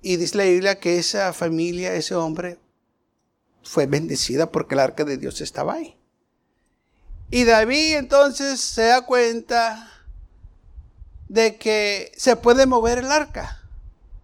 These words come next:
sabiendo lo que decían las Escrituras, que solo los levitas la podían mover.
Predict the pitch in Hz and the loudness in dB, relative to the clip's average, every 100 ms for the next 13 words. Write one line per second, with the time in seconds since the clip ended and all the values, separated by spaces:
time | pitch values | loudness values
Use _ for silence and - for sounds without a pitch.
0 | _ _ _ _ _ - - - - - | _ _ _ _ _ -20 -16 -16 -16 -16
1 | - - - - _ _ _ _ - 170 | -12 -12 -12 -16 _ _ _ _ -2 0
2 | 156 175 208 240 247 269 262 214 180 175 | 0 0 0 0 -2 -4 -6 -4 -4 -2
3 | 165 151 185 202 214 - 254 214 262 285 | -6 -4 -4 -4 -6 -8 -8 -8 -6 -6
4 | 208 - - - - _ _ _ _ _ | -6 -12 -14 -14 -16 _ _ _ _ _
5 | - 185 - 214 247 269 254 220 185 196 | -8 -6 0 2 6 6 4 0 0 -4
6 | 226 247 233 - 196 - 170 160 180 180 | -6 -6 -8 -4 -6 -4 -4 -4 -4 -6
7 | 147 131 107 | -8 -10 -14